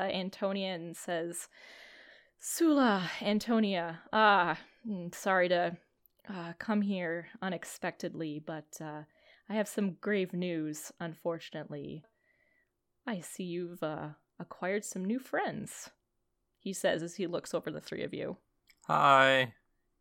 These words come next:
Speaker 1: "Hello. Uh, my name is Casimir.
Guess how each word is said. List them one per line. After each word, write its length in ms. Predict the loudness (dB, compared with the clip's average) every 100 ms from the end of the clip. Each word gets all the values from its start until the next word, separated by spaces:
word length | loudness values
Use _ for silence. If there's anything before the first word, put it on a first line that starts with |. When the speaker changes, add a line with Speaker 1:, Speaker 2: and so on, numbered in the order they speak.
| _
Speaker 1:
"Hello. 520 | -6 -4 -2 0 -2 -6 _ _ _
Uh, 340 | -2 0 2 2
my 220 | 4 4
name 240 | 4 2
is 400 | 0 -4 -10 -12 -12
Casimir. 840 | -8 -6 -4 -2 -2 0 0 0